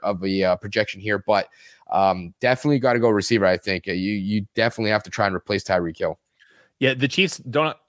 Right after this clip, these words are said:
Speaker 2: only have two first round picks. They have multiple second round picks. They have a bunch of picks. So they have the ammo to move up. If they do stay packed for a wide receiver,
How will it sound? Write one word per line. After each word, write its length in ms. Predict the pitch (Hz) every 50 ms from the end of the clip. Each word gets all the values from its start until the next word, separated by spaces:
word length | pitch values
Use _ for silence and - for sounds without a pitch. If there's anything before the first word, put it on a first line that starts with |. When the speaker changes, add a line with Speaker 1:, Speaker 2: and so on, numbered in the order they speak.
| _ _ _ -
Speaker 2:
only 220 | 139 135 143 147 123
have 260 | 123 127 120 117 117
two 220 | - - 135 123
first 260 | - - 117 120 -
round 160 | - 131 123 127
picks. 220 | - 135 123 -
They 100 | 131 120
have 180 | 123 117 101 104
multiple 340 | 113 120 120 - 113 110
second 320 | - - 151 147 139 143 127
round 180 | 127 123 -
picks. 140 | - 131 117
They 80 | - 147
have 80 | 131
a 40 | 110 107
bunch 320 | - - 127 127 127 -
of 100 | 123 -
picks. 180 | - 123 110 -
So 60 | 120
they 80 | 123
have 200 | 131 143 139 131
the 120 | 120 123 -
ammo 460 | 117 120 117 117 113 110 107 110 - - - - _ _ -
to 120 | - 143
move 180 | 139 127 113 123
up. 160 | 123 123 -
If 120 | 147 135 -
they 120 | 175 147
do 240 | 131 110 135 143 170
stay 280 | 165 - - 170 156
packed 360 | 139 - - 127 120 131 131 -
for 80 | 143
a 60 | 131
wide 240 | 113 113 110 117 113
receiver, 580 | 113 107 - - 120 117 113 131 135 143 139